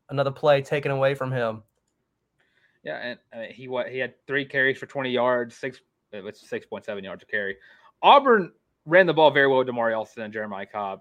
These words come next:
Speaker 2: and I'm just gonna, I think I'm gonna use that to kinda go into the pros of the game, and gonna get a lot of these. Before I do that, I'm gonna go get some of these last ones out of the way. Uh, A J Rivera, with,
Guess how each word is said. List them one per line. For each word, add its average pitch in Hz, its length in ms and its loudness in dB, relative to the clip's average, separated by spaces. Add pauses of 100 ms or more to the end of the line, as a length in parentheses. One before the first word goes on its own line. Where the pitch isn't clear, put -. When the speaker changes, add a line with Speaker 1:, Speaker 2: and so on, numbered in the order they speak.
Speaker 2:
and 117 220 -12
I'm 139 140 -4
just 139 140 -12
gonna, 147 220 0 (1300)
I 185 100 6
think 262 200 0
I'm 247 80 2
gonna 208 100 2
use 165 220 -4
that 143 400 4
to 156 80 -14
kinda 160 200 -4
go 139 300 4
into 123 800 -2 (1000)
the 151 120 -2
pros 165 400 2
of 127 100 -4
the 120 80 -6
game, 90 320 -12 (240)
and 127 460 -4 (220)
gonna 139 180 -6
get 135 140 -4
a 127 40 -4
lot 123 200 0
of 123 80 -6
these. 123 160 -6 (160)
Before 135 280 -4
I 135 80 4
do 127 120 -2
that, 127 60 0
I'm 123 60 -6
gonna 123 100 -8
go 123 240 -4 (260)
get 127 120 -8
some 123 120 -14
of - 40 -10
these 113 120 -8
last 110 340 -4
ones 110 140 -12
out 104 80 -4
of 101 60 -8
the 101 60 -6
way. 98 400 -6
Uh, 110 200 -8
A 139 100 2
J 143 120 2
Rivera, 139 460 8
with, 127 140 -2